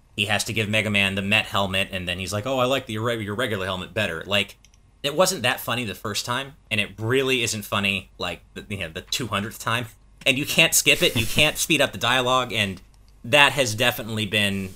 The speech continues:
a source of, like, "Oh, I wanna play Mega Man seven. Well, actually, no, I don't wanna sit through that opening stage again."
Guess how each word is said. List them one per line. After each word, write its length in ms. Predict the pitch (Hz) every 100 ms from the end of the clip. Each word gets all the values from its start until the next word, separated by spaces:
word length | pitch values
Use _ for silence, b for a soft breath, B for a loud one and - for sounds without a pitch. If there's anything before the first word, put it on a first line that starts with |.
| -
a 80 |
source 360 | 98 - 98 95
of, 120 | 90
like, 220 | 92 90 -
"Oh, 120 | 135
I 60 |
wanna 160 | 160 175
play 140 | 165
Mega 180 | 143 139
Man 120 | 120
seven. 360 | 110 123 95 87
Well, 180 | 120 123
actually, 500 | 120 127 - 104 95
no, 280 | 92 95 95
I 80 | 98
don't 100 | 107
wanna 140 | 101
sit 180 | 95 92
through 160 | - 90
that 40 |
opening 380 | 87 85 85 80
stage 320 | - 90 82
again." 300 | 82 82 78